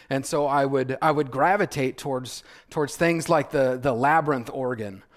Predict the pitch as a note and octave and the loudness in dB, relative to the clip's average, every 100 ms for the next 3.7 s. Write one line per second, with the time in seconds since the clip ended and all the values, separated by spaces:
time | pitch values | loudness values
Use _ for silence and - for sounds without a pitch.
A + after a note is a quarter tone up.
0 | - _ _ G#2+ G2+ B2+ C3+ - D3 C#3 | -20 _ _ -14 -8 -4 -2 -4 -2 2
1 | B2 B2 C#3 F3 D3+ C#3+ D3 E3 D#3 C#3 | 2 2 -2 -4 -2 2 4 4 2 0
2 | C#3 - D#3+ D#3+ - E3 E3 D#3 C3+ B2+ | -2 0 0 0 -4 -4 -4 -6 -6 -6
3 | - F3 F3+ D3 A#2+ A#2 B2 | -4 -4 -2 -4 -2 -2 -2